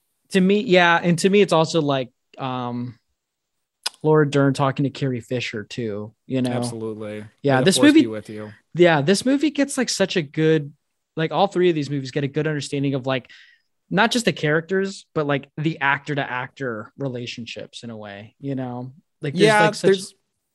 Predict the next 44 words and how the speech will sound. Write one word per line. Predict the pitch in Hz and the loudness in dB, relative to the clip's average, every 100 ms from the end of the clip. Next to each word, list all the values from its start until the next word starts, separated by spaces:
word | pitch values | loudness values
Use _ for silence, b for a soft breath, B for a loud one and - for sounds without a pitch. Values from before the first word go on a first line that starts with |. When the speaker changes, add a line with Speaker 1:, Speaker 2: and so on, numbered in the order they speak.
| _ | _
Speaker 2:
there's | 139 165 | -6 0
always, | 196 220 | 2 4
like, | 208 | 4
a | 160 | 2
hint | - 165 160 | 0 -2 0
of, | 160 135 | 0 0
like, | 127 | -2
meta | 123 123 123 117 | -2 -2 -2 -4
commentary | - 117 110 107 110 107 104 107 - | -6 -10 -8 -10 -10 -8 -8 -10 -8
to | 117 | -6
these | 107 - | -4 -2
Speaker 1:
Mm-hmm. | 110 | -2
Speaker 2:
movies. | 135 - 139 - - - | -2 -2 -4 -6 -10 -8
Speaker 1:
Mm-hmm, | 143 139 143 143 147 | -4 -2 0 -2 -4
mm-hmm. | 143 135 139 139 143 143 B B B _ | -6 -4 -4 -4 -4 -8 B B B _
And, | 156 156 151 | -2 0 0
uh, | 151 151 | -2 -2
I | - | -2
really | 160 190 185 | 0 0 0
enjoy | 160 156 147 | -2 -2 -2
that. | 120 | -4
Yeah, | 139 139 | -4 -2
that | 135 143 | -2 -4
Holdo | 131 156 151 139 | -2 -2 0 -2
scene | 123 139 127 | -4 -6 -6
with, | 120 - - | -8 -10 -10
with | 135 - | -10 -6
Leia. | 123 120 110 | -6 -6 -2
Also, | 151 160 175 | 0 0 0
just, | 156 143 | -2 0
like, | 165 139 | -2 0
the, | 143 143 | -2 0
every | 165 196 233 180 B B - | 0 4 2 0 B B -2
Leia | 165 185 226 220 | 4 6 8 6
in | 185 | 2
this | 160 | -2
movie | 156 151 139 | -4 -4 -4
stresses | - 143 127 131 123 | -4 -4 -4 -6 -4
me | 131 127 | -2 -2
out | 117 | -4
more | 123 127 | -4 -6
than | 123 117 | -6 -6
anything. | 117 120 120 | -8 -8 -8
E-, | 127 | -6